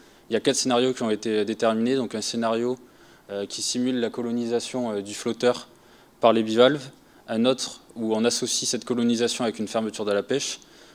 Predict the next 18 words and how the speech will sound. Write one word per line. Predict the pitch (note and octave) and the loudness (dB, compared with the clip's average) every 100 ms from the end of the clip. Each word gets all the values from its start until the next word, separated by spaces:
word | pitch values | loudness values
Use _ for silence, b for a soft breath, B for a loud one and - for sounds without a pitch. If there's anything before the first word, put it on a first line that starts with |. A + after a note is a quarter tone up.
| - | -2
Euh, | A2 | 2
les | A2 | 2
principaux | - C3 - C#3 | 2 0 0 0
résultats | C3+ A#2+ A#2+ | 0 -2 -2
de | C3 | -2
ces | B2 | -4
deux | A2+ | -4
scénarios, | A2 A#2+ A2+ A#2+ | -2 2 2 2
c'est | C3+ - | -2 -6
qu'il | G#2+ | -4
va | G#2 | 0
y | |
avoir | G#2 A2 A2+ | 0 2 2
une | A2 | 0
augmentation | A2 A2+ A2+ A#2 B2+ | -2 -2 -2 -2 -2
de | A#2 | -2
la | G#2+ | -2
biomasse | G2+ G#2+ A#2 A#2 - | -2 -2 -2 -4 -8